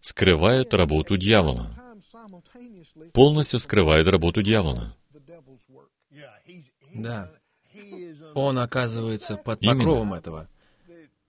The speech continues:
Speaker 2: Я уже настолько давно так не мыслю, что пока ты говорил, я начал вспоминать, и есть много людей, которые допускают такие мысли.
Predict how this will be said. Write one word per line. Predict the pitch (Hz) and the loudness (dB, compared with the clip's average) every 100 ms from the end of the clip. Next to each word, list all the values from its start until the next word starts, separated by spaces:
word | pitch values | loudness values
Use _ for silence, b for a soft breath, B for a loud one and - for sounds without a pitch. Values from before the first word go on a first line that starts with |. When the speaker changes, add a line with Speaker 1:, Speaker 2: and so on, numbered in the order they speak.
| _ _ _ | _ _ _
Speaker 2:
Я | 185 190 | -8 -4
уже | 160 147 143 131 135 131 226 220 - 147 160 151 _ - _ | -2 0 -2 -2 -12 _ -20 -20 -20 -20 -20 -20 _ -20 _
настолько | 95 98 104 143 127 120 | -12 -6 -4 -2 -2 -2
давно | 117 117 117 | -4 -4 -6
так | 104 92 | -6 -6
не | 104 | -6
мыслю, | 117 135 - 71 120 120 143 131 _ 147 156 147 143 127 | -4 -4 -6 -14 -20 -20 -20 -20 _ -20 -20 -20 -20 -18
что | - 82 | -14 -12
пока | 92 95 92 | -12 -10 -10
ты | 95 | -8
говорил, | 104 110 127 131 110 | -6 -6 -4 -4 -4
я | 107 110 | -6 -6
начал | 107 101 101 | -6 -8 -8
вспоминать, | 101 104 110 135 123 - | -8 -8 -8 -6 -6 -6
и | |
есть | 104 92 92 - | -6 -8 -8 -8
много | 131 135 | -6 -4
людей, | 139 143 160 | -4 -2 -2
которые | 139 143 139 | -2 -2 -2
допускают | 131 131 127 151 139 | -4 -4 -4 -2 -4
такие | 120 107 113 | -4 -6 -6
мысли. | 101 - 82 | -6 -8 -10